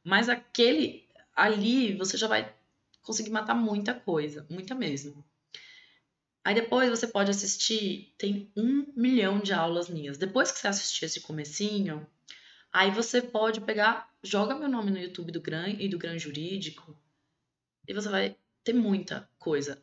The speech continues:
pra assistir daqui até lá. Só que aí nada tão sistematizado. Outra coisa legal também de fazer é assistir uma, um outro grupo de aulas que se chama Shots Crimino-, Criminológicos, shots de tiro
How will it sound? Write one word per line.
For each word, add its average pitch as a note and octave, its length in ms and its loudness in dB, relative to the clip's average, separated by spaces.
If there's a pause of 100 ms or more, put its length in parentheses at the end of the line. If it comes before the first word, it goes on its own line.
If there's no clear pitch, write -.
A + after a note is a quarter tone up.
(100)
pra E3+ 100 -2
assistir - 300 -4
daqui B3 180 -2
até G#3 160 -2
lá. D3+ 300 -2
Só F#3 80 -8
que - 80 -4
aí F#3 80 -2
nada G3 260 2
tão G3+ 160 -2
sistematizado. G3 800 -2
Outra F#3+ 240 -2
coisa G#3 180 0
legal E3+ 460 0
também F3 300 -8
de E3 80 -10
fazer F3+ 460 -4
é E3 80 0
assistir - 420 -4
uma, E3 560 -6
um E3+ 140 -6
outro A3 420 -4 (220)
grupo F3+ 600 0
de - 120 -2
aulas F3 540 2 (540)
que G#3 120 -6
se G3+ 140 -2
chama G3 760 0 (180)
Shots - 680 0
Crimino-, A3 600 -6
Criminológicos, G#3 800 -2
shots G3 420 -2
de G3+ 220 -2
tiro E3 440 0